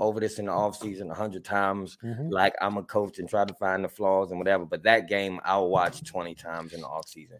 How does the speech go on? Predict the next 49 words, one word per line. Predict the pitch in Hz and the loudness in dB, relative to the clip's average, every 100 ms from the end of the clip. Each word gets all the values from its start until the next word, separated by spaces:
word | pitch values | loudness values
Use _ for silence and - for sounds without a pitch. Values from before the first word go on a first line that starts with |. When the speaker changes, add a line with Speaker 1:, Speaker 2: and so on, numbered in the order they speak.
| _ | _
Speaker 2:
No, | 135 | -2
Speaker 1:
I | 120 | 0
hope | - | 2
Speaker 2:
seriously, | 127 127 98 | 4 6 6
Speaker 1:
y'all | 92 | 4
got | 87 | 0
Speaker 2:
man. | 80 | -4
Speaker 1:
the | 85 | -6
games | 90 82 73 - | -6 -6 -10 -20
to | - | -20
keep. | - 85 - - | -14 -12 -6 2
Speaker 2:
I, | 113 - - - - - - - | 2 2 -20 -20 -18 -18 -12 -2
I | |
mean, | 107 110 104 | 8 8 10
uh, | 95 95 | 6 6
me | 107 | 6
and | 101 | 8
Dave, | 101 101 | 8 8
the | 95 | 4
Falcoholic, | - 101 95 107 101 | 2 4 6 6 6
I | 92 | 4
told | 117 117 | 2 2
him, | 95 | 2
I | |
was | 87 | 0
like, | 90 | 2
"Dude, | 95 | 4
I | |
blacked | 113 104 92 | 6 6 6
out | 104 | 4
those | 92 90 | 4 2
last | 90 90 | 2 2
ten | 104 92 | -2 0
minutes. | 95 95 | 0 2
I | |
had | 104 104 | 6 6
to | |
rewatch | 92 87 85 82 | 6 2 2 0
it." | 90 - _ - | -4 -10 _ 2
Speaker 1:
Yeah. | 151 160 113 | 10 10 10
Speaker 2:
'Cause | 110 | 8
it | 123 | 12
was | 139 | 12
just | 139 127 | 12 8
like | 110 107 | 10 8
Speaker 1:
It | |
really | 151 160 170 | 8 6 6
is, | 135 | 4
yeah. | 151 131 | 2 2